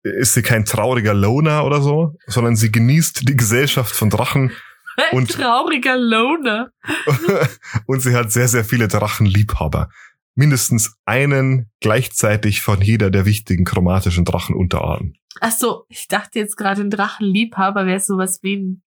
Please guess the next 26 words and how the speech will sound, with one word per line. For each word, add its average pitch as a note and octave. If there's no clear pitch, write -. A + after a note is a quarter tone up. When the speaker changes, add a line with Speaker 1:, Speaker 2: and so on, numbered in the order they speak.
Speaker 2:
D G#3+
D G3
R G#3+
Vintage-Objekte-Liebhaber, G#3+
dass G3+
es -
einfach G#3+
jemand G#3
ist, -
der G#3
gerne G3
Drachen G#3
mag, G3
aber G3
du G#3+
meinst G3
wortwörtlich G#3
Liebhaber. F#3
Speaker 1:
Ja, F#2+
also F#2
Konsorten, G2+
wenn F#2+
man F2+
so F2+
möchte. F2+
Speaker 2:
Affären. G3